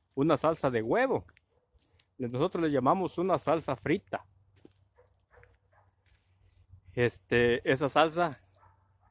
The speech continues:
lo que pasa es que se, se hace así, se avienta un vergazo de aceite. Cuando esté bien caliente el aceite, se avienta el huevo. Ah, se esponja como, como espuma. Y queda como, como esponja el huevo.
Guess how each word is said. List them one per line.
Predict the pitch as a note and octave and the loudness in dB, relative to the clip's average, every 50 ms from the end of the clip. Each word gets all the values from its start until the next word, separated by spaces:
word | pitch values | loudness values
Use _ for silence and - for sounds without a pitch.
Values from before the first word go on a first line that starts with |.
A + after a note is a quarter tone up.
| _ _ - | _ _ -4
lo | C3+ A#2+ - | -4 -4 -4
que | - - | -4 -8
pasa | _ - C3+ C#3 C#3+ C#3+ | _ 2 2 2 2 -2
es | - | -6
que | - D#3 C3 | -6 -6 -6
se, | - - C#3+ C#3+ C#3 C3 B2+ | -2 -2 -2 0 0 -2 -2
se | - - B2+ | -2 0 0
hace | B2+ - C#3 | 0 0 -2
así, | B2 - - D#3+ D#3+ | -4 -2 -2 -4 -2
se | - B2+ | -2 -2
avienta | A#2+ C3 C3+ C#3 - D3 C#3 B2+ C3 | -2 -2 -2 -2 0 2 2 4 4
un | C#3 C3+ | 2 2
vergazo | C3+ C3 C3 C3+ C3 D3+ C#3+ | 2 2 0 -2 -2 -2 -2
de | D3+ | -2
aceite. | D3 C#3 - E3 D3 D3 - - F3+ E3+ - - - - - - - - - - - - - - - - - - - - - | -2 -2 0 -2 -2 -2 -4 -8 -10 -10 -10 -16 -20 -20 -20 -20 -20 -20 -20 -20 -20 -20 -20 -20 -20 -20 -18 -20 -20 -14 -2
Cuando | - B2 B2 B2 A2+ | 2 2 2 2 2
esté | - - D3+ D3 | 0 0 0 2
bien | C3+ D3 D3+ D#3 D#3+ | 4 4 4 4 2
caliente | - - C#3 C3 C#3 C#3+ C#3+ - | 4 2 2 4 4 0 0 0
el | C#3 B2 | 0 0
aceite, | G#2+ - C3+ C#3+ - - A#2+ | 2 2 0 -4 -2 -4 -2
se | - A2+ | -2 -2
avienta | A#2 B2+ C3 - B2+ | -2 -2 -4 -2 -4
el | A2+ | -4
huevo. | G#2 A2 B2 D3 D3 B2+ - - - - | -2 -2 -2 -2 -4 -6 -8 -14 -16 -10
Ah, | C#3+ C#3+ D#3 D#3 | -6 -4 -2 0
se | - - B2+ | 0 0 -2
esponja | A2 - - C#3 C#3 C3+ C#3 B2+ | -4 -6 -4 -4 -4 -2 -4 -6
como, | - - A#2+ A2+ G#2+ G2+ G2 - _ _ _ | -6 -8 -8 -8 -8 -10 -14 -16 _ _ _
como | - A2+ G#2+ G#2+ | -10 -8 -6 -6
espuma. | G2 - - - C3+ D3+ G3 G3+ E3+ A2 F#2 - _ - _ _ _ _ - - - _ _ _ - _ - | -8 -10 -8 -2 0 0 2 2 -2 -4 -6 -12 _ -20 _ _ _ _ -20 -20 -20 _ _ _ -20 _ -14
Y | A2+ G2+ | -14 -12
queda | - - B2+ C3+ C#3+ | -2 0 2 2 2
como, | - - B2+ A#2 A2+ G#2+ G#2 G#2 - - - - - - - _ _ _ - - - - - - - - - - _ - | 0 -2 -8 -8 -6 -6 -8 -10 -10 -14 -18 -20 -20 -20 -20 _ _ _ -20 -20 -20 -20 -20 -20 -20 -20 -20 -20 _ -10
como | - A2 A2+ G#2+ | -8 -4 -4 -4
esponja | - - - A#2 C3+ E3 C#3+ C3+ C3 | -4 -4 2 4 4 4 4 2 0
el | A2+ | 0
huevo. | A2 A2+ B2+ E3 F3 D#3 B2 | 2 2 2 2 0 -2 -8